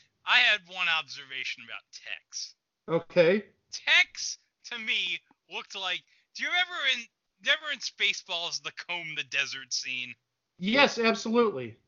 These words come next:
Speaker 1: Well, do you remember that Darth Vader had a, the, not the Darth, Darth Vader, the Darth Vader analogy, which would be Rick Moranis' Dark Helmet character, was wearing a, a hat that kind of sort of resembled Tex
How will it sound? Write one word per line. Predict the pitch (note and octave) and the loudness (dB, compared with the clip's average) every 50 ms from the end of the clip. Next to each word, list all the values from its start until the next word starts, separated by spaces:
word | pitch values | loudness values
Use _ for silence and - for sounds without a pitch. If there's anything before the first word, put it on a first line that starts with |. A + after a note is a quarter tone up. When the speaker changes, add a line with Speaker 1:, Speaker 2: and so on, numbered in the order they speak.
| _ _ - - _ | _ _ -20 -18 _
Speaker 1:
Well, | F3 F3 E3+ E3 | -10 -8 -8 -8
do | D#3+ E3+ | -6 -6
you | F#3 F#3+ | -6 -2
remember | G3+ G#3+ A3 G#3+ G#3 A3 A3+ | 0 0 0 2 0 -2 -4
that | G#3+ G#3 F#3+ - _ _ _ _ D3 | -2 -4 -4 -6 _ _ _ _ _
Darth | B2+ E3 F3 F3 E3 - | -8 -6 -6 -6 -6 -4
Vader | - E3 D#3+ D#3 D#3+ D3+ | -4 -2 -2 -2 -4 -4
had | C#3 D3 D3+ C#3+ | -2 -2 0 0
a, | C#3 C3+ C#3 - _ _ _ _ _ _ _ _ _ _ _ _ _ F3 | 0 -2 -4 -6 _ _ _ _ _ _ _ _ _ _ _ _ _ -14
the, | F3+ E3+ D#3 - | -14 -12 -2 0
not | E3+ E3+ E3 - C#3+ | 0 0 0 -2 -8
the | D3 | -8
Darth, | C3 - D#3 D3 C#3+ C#3 _ _ _ _ _ - - | -6 -6 -6 -6 -8 -10 _ _ _ _ _ -12 -8
Darth | - B2 A2+ - _ A#2+ | -6 -6 -6 -6 _ -4
Vader, | G#2+ G#2+ G#2+ G#2 G2 - - - - | -4 -4 -4 -4 -8 -12 -16 -20 -12
the | - F3+ | -10 -8
Darth | C#3 - F#3+ F#3+ F#3+ E3+ - _ | -4 -2 0 0 0 -2 -4 _
Vader | - - F3 E3+ E3+ E3 D#3 D3 | -14 -10 -6 -4 -4 -4 -2 -2
analogy, | D3 D3 D3+ D3 D3+ C#3+ C3+ C#3+ C#3+ C#3+ C3+ | 0 0 0 0 0 -4 -4 -6 -6 -6 -8
which | C3 - - - | -10 -10 -10 -8
would | - | -6
be | C#3 C3 B2+ B2 - _ _ _ | -4 -4 -4 -6 -8 _ _ _
Rick | C#3 D#3+ D#3 - D3 | -6 -6 -6 -6 _
Moranis' | D3+ C#3+ C#3+ C#3 C#3 C#3 C3+ - D3+ C3+ A2+ A2 | -12 -8 -4 -2 -2 -2 -4 -6 -8 -10 -14 -14
Dark | - C#3 C3 - - | -12 -12 -12 -12 -12
Helmet | C3 B2+ B2 A#2+ - _ - - | -12 -12 -12 -14 -16 _ -16 -14
character, | B2+ B2+ B2 A#2+ - C3 B2 A#2+ - _ - - _ _ _ _ _ _ - | -14 -14 -14 -14 -14 -12 -12 -12 -14 _ -20 -20 _ _ _ _ _ _ -14
was | C3 B2+ A#2 A#2 | -12 -12 -12 -10
wearing | C3 C#3 C3+ C3 C3+ C3+ B2+ | -8 -6 -4 -2 -2 -2 -2
a, | C3 C3 - _ - A#2+ | -2 -4 -4 _ -4 -4
a | - - - | -2 2 4
hat | D3+ C#3+ C#3+ - - _ _ _ _ | 4 4 4 2 -2 _ _ _ _
that | E3 D#3 - | 0 0 2
kind | - F3+ F3+ F3+ F3+ | 4 4 6 6 6
of | E3+ - | 4 2
sort | - - F#3+ F#3 F3 | -2 -4 -6 -8 -8
of | E3+ D3+ C#3+ | -10 -10 -10
resembled | D3+ D3 C#3 C3+ D#3 D#3 D#3 D3 D3+ D3+ D3+ _ - - | -12 -10 -6 -2 -2 -2 -2 -2 -8 -14 -16 _ -4 2
Tex | D#3 D#3 D3+ - _ - - - | 4 4 4 2 _ -8 -12 -12